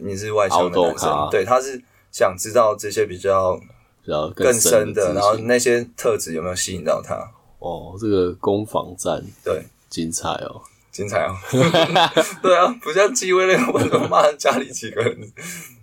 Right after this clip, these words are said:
Speaker 1: 哦，你的亲，你有什么亲戚什么的？
Speaker 2: 那，那你还没讲，那假设你跟一个女的初次见面，你会跟她聊什么？
Speaker 1: 初次见面？
Speaker 2: 嗯。
Speaker 1: 呃，背景设定是什么？我是交友软体啊。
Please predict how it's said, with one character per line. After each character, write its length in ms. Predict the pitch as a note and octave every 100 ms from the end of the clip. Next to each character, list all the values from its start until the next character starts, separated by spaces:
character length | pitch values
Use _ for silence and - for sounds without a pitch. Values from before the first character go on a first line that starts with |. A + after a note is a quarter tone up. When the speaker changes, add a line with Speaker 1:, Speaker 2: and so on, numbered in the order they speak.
| - -
Speaker 1:
哦， 160 | - A2+ -
你 120 | A2
的 80 | G#2+
亲， 180 | - - - _ _ _
你 160 | G#2+ G#2+
有 120 | G#2+
什 120 | G#2
么 100 | F2+
亲 240 | - F#2
戚 240 | G2 G2 F#2
什 80 | F#2+
么 100 | B1
的？ 80 | - - _ _ _
Speaker 2:
那， 120 | D3 D3 - -
那 180 | E3 C#3+
你 100 | G2
还 60 |
没 140 | F#2+ G2+
讲， 180 | E2+
那 180 | F#2+ G2+ F#2+ -
假 160 | D#2+
设 160 | F#2+ F#2+
你 340 | E2 D#2+ A2 - _ _ _ _ _ -
跟 140 | G#2+
一 20 | G2
个 80 |
女 120 | F2+ D2+
的 120 | C2+
初 180 | - F2+
次 160 | F#2
见 160 | E2+ E2
面， 160 | E2+
你 60 | E2
会 80 | D2+
跟 100 | D#2
她 80 | D#2+
聊 160 | D2+
什 60 | F2+
么？ 100 | G2+ - _ _ - -
Speaker 1:
初 180 | - A2+
次 160 | A#2+ B2
见 140 | A#2+
面？ 220 | G#2+ F#2+ F#2 - -
Speaker 2:
嗯。 320 | F2 D#2+ F#2+ - - - - _
Speaker 1:
呃， 480 | G#2 F#2 F#2 F2+ F#2
背 180 | D3 B2+
景 200 | F2 F2+
设 160 | G2+
定 140 | F#2+ F2+
是 60 |
什 80 | F2+
么？ 200 | - - -
我 140 | - F#2
是 400 | G#2+ G2 F#2+ -
交 140 | G2
友 60 | -
软 120 | -
体 140 | -
啊。 120 | -